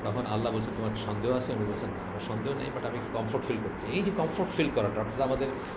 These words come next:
যা জানলে, বুঝলে, যে সম্বন্ধে জ্ঞান আসলে বা যার প্রমাণ পাইলে আমাদের, আহ, ঈমানটা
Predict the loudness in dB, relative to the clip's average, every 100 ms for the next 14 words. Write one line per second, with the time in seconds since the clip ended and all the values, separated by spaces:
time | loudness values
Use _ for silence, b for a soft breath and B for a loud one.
0 | -6 2 4 6 2 -2 -6 -2 4 4
1 | 4 2 2 2 0 0 0 0 0 -2
2 | -6 -4 -2 0 0 0 2 2 4 2
3 | 2 2 2 2 2 4 6 6 6 6
4 | 6 4 4 4 2 -2 -6 -6 -4 -2
5 | 0 0 0 2